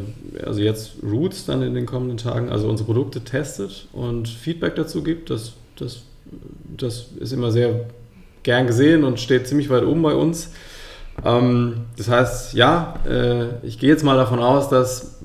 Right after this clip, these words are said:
Apple und Google alles approved haben, bis du die Folge online hast. Das heißt, dann ab in den, in die Stores und, und testen. Und, ähm, ja, generell, ähm, sofern die Zeit es zulässt, bin ich sehr offen für Dialog und, und Fragen und,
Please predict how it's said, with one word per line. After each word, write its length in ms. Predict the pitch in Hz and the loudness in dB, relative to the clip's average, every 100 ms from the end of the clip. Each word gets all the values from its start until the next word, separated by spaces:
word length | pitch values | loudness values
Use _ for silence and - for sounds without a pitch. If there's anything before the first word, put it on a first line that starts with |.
| 92 | -10
Apple 360 | - 131 135 131 | -6 0 2 2
und 180 | 123 113 | 2 0
Google 360 | 127 143 135 131 | 2 6 6 4
alles 320 | 117 127 117 | 2 0 0
approved 400 | 113 139 147 - | -2 -2 -2 -2
haben, 240 | 135 135 | 0 0
bis 280 | 123 120 - | 0 -4 -4
du 120 | 120 | -6
die 160 | 117 117 | -4 -4
Folge 320 | 123 123 123 | 0 0 0
online 340 | 120 135 135 131 | 0 0 0 0
hast. 360 | 139 - - 113 | -2 -6 -8 -4
Das 140 | 110 110 | -2 0
heißt, 380 | 110 120 - 120 | -2 -2 -6 -4
dann 220 | 117 117 | -2 -4
ab 160 | 127 | -6
in 80 | 120 | -6
den, 280 | 110 110 113 | -4 -4 -6
in 120 | 117 113 | -4 -4
die 100 | 110 | -4
Stores 440 | - 117 131 127 | -2 -2 -2 -4
und, 260 | 117 110 120 | -4 -4 -4
und 140 | 107 | -6
testen. 500 | 120 123 - 151 139 - - - - - - - - | -4 -6 -6 -10 -10 -16 -20 -20 -20 -20 -20 -20 -2
Und, 340 | 110 110 110 | 0 0 2
ähm, 340 | 113 110 101 101 - - - | 2 2 0 -4 -10 -10 -12
ja, 200 | 110 113 | -2 0
generell, 720 | 117 113 123 120 120 123 123 - | 2 2 2 4 4 4 2 -2
ähm, 460 | 117 110 110 107 104 - - - | 0 2 2 0 -4 -8 -16 -14
sofern 380 | 117 - 117 113 | -10 -2 0 0
die 60 | |
Zeit 280 | 110 117 113 | 0 0 0
es 140 | 107 | -4
zulässt, 540 | - 131 139 135 - - | -2 0 2 -2 -8 -6
bin 140 | 120 | -4
ich 200 | 120 113 | -4 -8
sehr 400 | - 120 120 120 - - | -6 -4 -2 -4 -8 -6
offen 340 | 127 - 131 | -4 -2 -4
für 300 | 127 - 113 | -6 -2 0
Dialog 460 | 107 113 110 127 131 | 2 0 2 0 -2
und, 280 | 117 107 104 | -2 -4 -4
und 240 | 117 107 | -6 -6
Fragen 440 | - 120 123 127 127 | -4 -4 -2 -2 -2
und, 340 | 110 104 | -4 -4